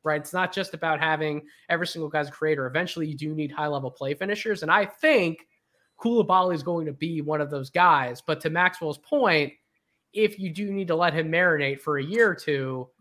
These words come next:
when you already have enough of those types of players on your roster, do you look to take another one? I think that is actually a very valid point. And maybe that's why you take someone. If you are looking to,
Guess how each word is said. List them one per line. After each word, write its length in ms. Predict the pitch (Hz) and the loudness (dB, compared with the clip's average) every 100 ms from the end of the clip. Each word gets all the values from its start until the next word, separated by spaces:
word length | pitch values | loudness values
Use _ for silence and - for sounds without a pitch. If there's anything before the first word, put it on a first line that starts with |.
| _ - - - - | _ -20 -20 -20 -12
when 80 | 135 | 0
you 100 | 180 | 4
already 240 | 202 196 | 6 6
have 600 | 190 233 220 180 165 160 - _ | 8 10 10 10 6 0 -12 _
enough 320 | 175 165 175 180 | -4 0 0 -2
of 100 | 160 | -4
those 200 | 160 - | -4 -2
types 220 | 170 - | -4 -4
of 60 | |
players 300 | 131 175 165 | -4 -2 -2
on 60 | 165 | -4
your 100 | 147 | -4
roster, 400 | 151 147 147 147 | 0 0 -2 -10
do 220 | 139 160 | -8 -8
you 140 | 156 143 | -8 -8
look 200 | 143 - | -10 -12
to 60 | |
take 180 | - 143 | -14 -12
another 240 | 135 135 | -10 -10
one? 160 | 131 131 | -8 -4
I 80 | 143 | -6
think 300 | 143 156 143 | -4 -6 -4
that 220 | 156 147 | -4 -2
is 120 | 139 | -4
actually 360 | 143 139 160 143 | -6 -6 -6 -6
a 80 | 127 | -6
very 340 | 135 143 135 | -6 -4 -6
valid 300 | 131 131 127 | -6 -6 -8
point. 360 | - 143 131 123 _ _ _ _ _ | -10 -8 -8 -10 _ _ _ _ _
And 540 | 139 135 135 131 127 127 _ _ _ _ _ | -10 -6 -6 -6 -10 -16 _ _ _ _ _
maybe 260 | 156 143 160 | -6 -2 0
that's 240 | 175 170 | 0 2
why 120 | 180 | 2
you 120 | 175 175 | 2 0
take 240 | - 175 | -4 -4
someone. 400 | - 156 139 131 | -2 -4 -2 -4
If 120 | 127 | -4
you 160 | 170 165 | -2 2
are 140 | 165 | 2
looking 360 | 160 165 180 165 | 2 -2 -4 -8
to, 480 | 147 165 156 156 156 | -4 -2 0 -2 -4